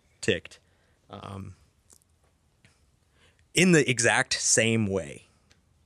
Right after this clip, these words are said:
we have a God who's rejected. Re-, he was rejected in Christ as a person on the earth. He's rejected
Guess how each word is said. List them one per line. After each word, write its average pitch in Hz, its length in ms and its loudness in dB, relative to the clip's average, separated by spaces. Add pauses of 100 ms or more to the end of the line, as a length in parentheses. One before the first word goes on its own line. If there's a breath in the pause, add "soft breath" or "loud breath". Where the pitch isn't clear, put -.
(720)
we 117 180 2
have 113 180 2
a 107 40 -2
God 95 320 -2
who's 95 240 -4
rejected. - 500 -8 (1200)
Re-, 98 180 -16 (240)
he 98 140 -12
was 90 160 -6
rejected 107 640 -2 (1040)
in 107 140 0
Christ 107 460 0
as 101 120 -2
a 98 60 -2
person 113 400 0
on 104 140 4
the 95 140 0
earth. 90 320 -4 (500)
He's - 340 -12
rejected 98 840 0